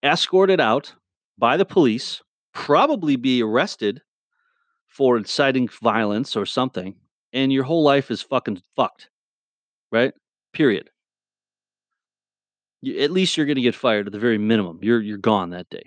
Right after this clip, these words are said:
period. I hate black people. Don't even say niggers. I hate black people.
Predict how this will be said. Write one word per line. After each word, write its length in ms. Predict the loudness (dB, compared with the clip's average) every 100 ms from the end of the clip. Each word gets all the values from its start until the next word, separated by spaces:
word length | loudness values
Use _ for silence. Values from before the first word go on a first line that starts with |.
| _
period. 300 | -6 -4 -4 -10 _ _ _ _ _ _ -2
I 200 | -2 0
hate 380 | 0 0 -2 _ _ _ _
black 240 | 0 0
people. 240 | -2 -6 -2
Don't 140 | 2
even 100 | 2
say 180 | 4 4
niggers. 340 | 6 2 -2 -6
I 160 | -4
hate 240 | -2 -2 -2
black 260 | -4 -6
people. 340 | -10 -18 -20